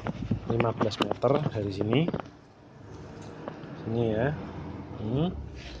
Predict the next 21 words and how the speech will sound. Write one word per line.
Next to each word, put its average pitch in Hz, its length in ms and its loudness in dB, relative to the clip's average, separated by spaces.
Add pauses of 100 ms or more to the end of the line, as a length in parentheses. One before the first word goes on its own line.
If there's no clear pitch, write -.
(920)
Ini 123 160 12
unitnya 123 480 10
ya, - 20 -2 (140)
siap 110 240 4
Sakvan. 139 400 6 (560)
Jadi - 160 -2
pompa 131 240 8
empat 131 320 6
kali 127 320 6 (720)
dengan, 123 640 4 (1400)
eh, 120 640 6
silencer 123 560 4
ini 123 320 2
ya, 98 80 -4 (880)
O 123 80 4
D 120 180 2
tiga - 240 0
delapan. 104 400 2 (480)
Ini - 160 -8
kita 113 160 -6
lihat. 123 260 2